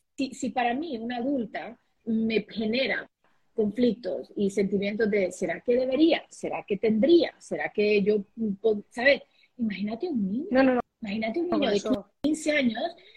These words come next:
Speaker 1: que diga, "No, mi compañera tiene TikTok y yo no tengo TikTok". O, "Ellos tienen celular y yo no tengo celular".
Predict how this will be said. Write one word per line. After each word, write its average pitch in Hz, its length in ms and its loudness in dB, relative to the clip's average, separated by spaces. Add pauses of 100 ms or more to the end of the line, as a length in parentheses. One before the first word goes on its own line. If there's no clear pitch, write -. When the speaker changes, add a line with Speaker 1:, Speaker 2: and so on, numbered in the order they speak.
(120)
Speaker 1:
que 285 100 0
diga, 269 140 4
"No, 277 80 -6
mi 277 140 -8
compañera 269 380 -4
tiene 339 200 -8
TikTok 277 360 -6
y 233 100 -6
yo 240 60 -8
no 262 100 -12
tengo 262 180 -6
TikTok". - 380 -10
O, - 140 -4
"Ellos 269 240 4
tienen 320 200 -2
celular 302 320 0
y 226 80 2
yo 220 80 -2
no 247 80 -8
tengo 277 160 -8
celular". 269 300 -2